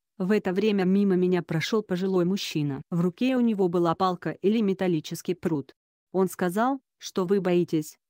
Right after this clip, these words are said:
сейчас мы им дадим. Вероятно, он собирался догнать и ударить преступников. Когда от этого мужчины до преступников оставалось примерно три-четыре метра, один из преступников обернулся, увидел догонявшего и выстрелом из пистолета ранил его.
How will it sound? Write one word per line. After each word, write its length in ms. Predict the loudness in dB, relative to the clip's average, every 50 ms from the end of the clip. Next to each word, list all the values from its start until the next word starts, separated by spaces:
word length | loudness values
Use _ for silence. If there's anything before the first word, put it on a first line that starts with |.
| _
сейчас 480 | -10 -4 -4 -4 0 0 0 0 0 2
мы 180 | 2 2 2 2
им 160 | 2 0 0
дадим. 420 | 0 -2 -4 -2 -4 -4 -4 -4 -8 _ _ _ _ _ _ -2
Вероятно, 720 | 0 2 2 4 2 2 0 0 -2 -4 -4 -4 -4 -4 -6 _ _ _ 0
он 160 | 0 0 2
собирался 580 | 2 0 0 0 0 0 0 -2 -4 -2 -4 -2
догнать 460 | -2 -2 0 0 0 0 0 -2 -4 -8 -4
и 80 | -2
ударить 420 | -2 0 0 0 0 0 0 -2 -4
преступников. 760 | -6 -8 -8 -6 -6 -6 -6 -6 -6 -10 -10 -10 -12 -14 -16 _ _ _ _ _ _ _ _ -2
Когда 340 | 0 0 0 0 0 0
от 120 | 0 0 0
этого 320 | 0 0 -2 -4 -2 0
мужчины 540 | 0 0 0 -2 -2 -2 0 2 2 2 0
до 100 | -2 -4
преступников 680 | -4 -2 -4 -4 -2 -4 -4 -4 -4 -4 -6 -6 -6 -6
оставалось 580 | -8 -8 -6 -4 -4 -2 0 -2 -2 -2 -6 -8
примерно 500 | -8 -4 -2 0 2 2 0 0 -2 -2
три-четыре 640 | -2 -2 -4 -4 -4 -6 -6 -4 -4 -2 -2 0
метра, 480 | 0 2 0 0 -2 -6 -10 -10 -10 -10 -12 _ _ 0
один 340 | 2 2 4 4 4 2
из 100 | 2 0
преступников 720 | -2 -6 -6 -6 -4 -4 -4 -4 -2 -4 -4 -4 -6 -6 -4
обернулся, 800 | -2 0 0 0 2 2 2 2 0 -2 -2 -4 -4 -4 -4 -6 _ _ -4
увидел 420 | -2 0 2 2 2 2 2 2
догонявшего 760 | 0 -2 -2 -2 -2 0 0 -2 -2 -4 -4 -4 -2 -2 0 0
и 40 |
выстрелом 600 | 0 2 0 0 0 -2 -4 -2 -2 0 0 0
из 100 | -2 -4
пистолета 640 | -6 -8 -8 -8 -4 -2 0 0 0 0 0 -2 -2
ранил 380 | -2 0 0 0 0 0 -2 -2
его. 320 | -4 -6 -6 -6 -8 -8